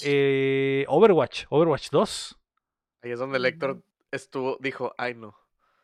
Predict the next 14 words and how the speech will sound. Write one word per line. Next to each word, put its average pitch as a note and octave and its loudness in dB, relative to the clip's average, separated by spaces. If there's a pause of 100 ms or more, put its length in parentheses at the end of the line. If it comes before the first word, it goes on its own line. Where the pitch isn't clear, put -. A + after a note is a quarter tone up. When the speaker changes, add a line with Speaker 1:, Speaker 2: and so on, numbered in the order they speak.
(560)
Speaker 2:
Ay, C3+ -4
no, A#2+ -12 (160)
Speaker 1:
El C#3 -2
Speaker 2:
no C3+ -2
Speaker 1:
Héctor D3+ 2
Speaker 2:
puede C#3 2
Speaker 1:
explotó. C#3 4
Speaker 2:
ser". - -12 (200)
Speaker 1:
De D#3 4
hecho, C4+ 2
güey, D#3+ -2
eh, - -8
y C#3 -10
esto C#3+ 0